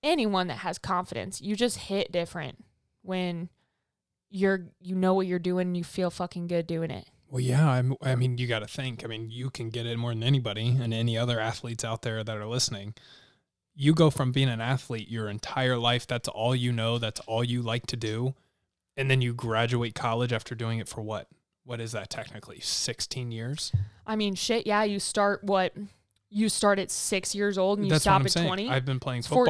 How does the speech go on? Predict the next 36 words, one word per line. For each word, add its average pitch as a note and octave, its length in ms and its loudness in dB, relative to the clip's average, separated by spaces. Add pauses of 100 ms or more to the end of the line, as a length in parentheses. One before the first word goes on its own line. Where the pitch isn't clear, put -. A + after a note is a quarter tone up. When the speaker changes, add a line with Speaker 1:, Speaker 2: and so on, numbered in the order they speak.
Speaker 1:
fourteen A#2 160 4
Speaker 2:
since C4 160 2
Speaker 1:
years. A3+ 100 -2
Speaker 2:
flag B2 240 0
football A2+ 580 -6
every C#3 360 -2
single C3 400 -4
year A#2+ 240 -4
of A2 100 -6
my A2 140 -4
life, G#2+ 320 -8
and B2+ 240 -2
a B2+ 80 0
few C#3+ 240 0
sports - 560 -4 (240)
here C3+ 300 -8
and A2+ 120 -6
there, C3+ 240 -2
but G#2 380 -10 (500)
I C3+ 140 0
go C3+ 180 2
from A#2+ 220 -4
graduating, C#3 800 0 (1200)
done C3+ 360 4
with D3 160 0
football, B2+ 680 0 (260)
N C3 100 -2
F C3 160 0
L C3 140 4
doesn't C3 300 0
happen, A#2 520 -4 (340)
and B2+ 180 -6
then A#2 220 -4
I'm C3 240 -2
sitting B2+ 340 -2
here A2 400 -6